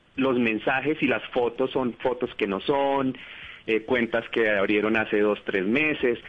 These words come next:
pero claro, eso genera volumen y eso empieza a generar una bola de nieve gigante.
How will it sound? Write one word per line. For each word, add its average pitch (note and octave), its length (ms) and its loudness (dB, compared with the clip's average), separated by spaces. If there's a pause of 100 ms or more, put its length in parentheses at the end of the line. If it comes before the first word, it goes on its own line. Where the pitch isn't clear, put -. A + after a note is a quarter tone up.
(200)
pero G#2+ 180 0
claro, D#3 380 0 (100)
eso C3 260 0
genera B2+ 500 0
volumen A2 720 0 (580)
y A#2+ 140 0
eso A2+ 160 0
empieza C3 340 0
a C3 40 -4
generar A2 520 0
una C3+ 440 0
bola D3+ 460 0
de C#3 120 2
nieve A#2+ 340 2
gigante. A2 540 -4